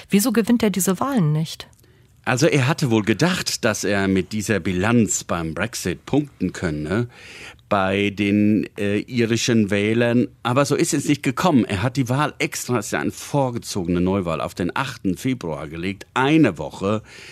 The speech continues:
Speaker 2: nachdem Großbritannien die E U verlassen hat. Das Kalkül ging, glaub ich, deswegen nicht auf, weil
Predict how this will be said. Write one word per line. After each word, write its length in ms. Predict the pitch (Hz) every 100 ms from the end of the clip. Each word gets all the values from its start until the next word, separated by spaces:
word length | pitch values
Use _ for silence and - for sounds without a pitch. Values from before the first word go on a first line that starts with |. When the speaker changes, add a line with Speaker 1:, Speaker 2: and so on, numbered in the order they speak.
| - -
Speaker 2:
nachdem 380 | - - 139 156
Großbritannien 880 | 104 98 92 92 - 87 85 82 78
die 300 | 82 80 78
E 40 |
U 180 | 69 78
verlassen 480 | - 71 71 - 78
hat. 160 | 78 - - - -
Das 160 | 117 -
Kalkül 480 | 120 117 147 156
ging, 220 | - 131 110
glaub 200 | 101 110
ich, 80 |
deswegen 540 | - 127 - 104 98 92
nicht 340 | 92 - -
auf, 400 | 101 98 95 95
weil 840 | 73 85 92 95 92 92 92 92